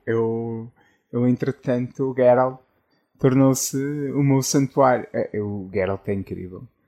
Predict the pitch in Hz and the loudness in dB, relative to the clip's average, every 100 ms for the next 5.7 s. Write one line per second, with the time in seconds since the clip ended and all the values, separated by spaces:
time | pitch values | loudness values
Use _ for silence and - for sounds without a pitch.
0 | _ _ - 113 - 120 107 104 104 101 | _ _ -8 -8 -4 0 0 0 -2 -4
1 | 98 - 123 135 147 131 110 104 131 110 | -4 2 4 6 6 4 0 -6 -6 -2
2 | 110 123 120 113 107 110 104 101 - _ | 2 2 2 -4 0 2 2 -2 -8 _
3 | _ _ _ - 98 95 92 - 107 107 | _ _ _ -6 -4 -4 -4 -2 -2 -2
4 | 107 - 101 95 98 _ _ _ _ _ | -4 -10 -12 -12 -14 _ _ _ _ _
5 | 127 - 139 - 117 117 160 | -8 -4 -4 -6 -8 -8 -10